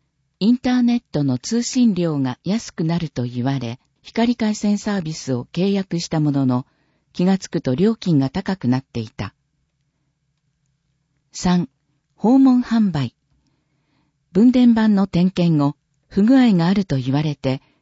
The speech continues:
交換工事の契約をしたが、本当に必要だったのか疑問。屋根の塗装、住宅リフォームを強引に進められ、契約してしまった。分電盤の点検商法が急増しています。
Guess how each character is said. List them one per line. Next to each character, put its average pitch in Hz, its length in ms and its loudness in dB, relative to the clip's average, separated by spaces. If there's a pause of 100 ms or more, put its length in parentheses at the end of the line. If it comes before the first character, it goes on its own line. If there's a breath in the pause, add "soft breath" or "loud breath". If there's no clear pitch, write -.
(140)
交 220 160 0
換 233 280 2
工 226 220 -2
事 151 160 0
の 131 120 2
契 190 220 0
約 196 300 -2
を 175 80 -2
し - 100 -8
た 165 120 -2
が、 131 220 -2 (480)
本 202 200 4
当 220 200 2
に 208 120 2
必 - 260 -6
要 220 140 2
だ 220 100 -2
っ 220 40 -6
た - 160 -4
の 139 140 2
か 107 220 -8 (120)
疑 127 160 2
問。 131 260 2 (1160)
屋 214 120 2
根 240 140 6
の 143 160 2
塗 131 200 -6
装、 131 380 -6 (460)
住 233 220 2
宅 226 260 -4
リ 214 140 -2
フ 233 140 -2
ォ 226 80 2
ー - 20 2
ム 139 220 0
を 120 160 -4
強 180 200 2
引 220 220 4
に 202 120 0
進 160 300 -4
め 147 140 2
ら 135 120 -2
れ、 113 200 -4 (340)
契 196 200 2
約 208 260 -2
し - 80 -10
て 160 100 -6
し - 160 -8
ま 127 80 0
っ - 60 -10 (100)
た。 117 180 -8 (1400)
分 226 240 4
電 240 220 4
盤 214 200 0
の 196 140 0
点 220 220 2
検 220 240 0
商 208 180 -4
法 143 220 -4
が 113 180 -4
急 180 260 -2
増 165 200 -2
し - 100 -10
て 139 120 -6
い 131 120 0
ま 117 140 -2
す。 - 260 -20